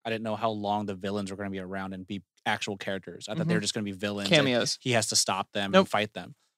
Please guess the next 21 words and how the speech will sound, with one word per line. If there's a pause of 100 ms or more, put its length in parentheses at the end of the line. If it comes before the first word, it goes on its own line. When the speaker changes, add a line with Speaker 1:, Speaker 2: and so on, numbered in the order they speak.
(120)
Speaker 1:
But
you
got
to
be
with
them
and
Speaker 2:
Yeah.
Speaker 1:
their
characters
and
see
their
development
and
see
the
characters
continue
on.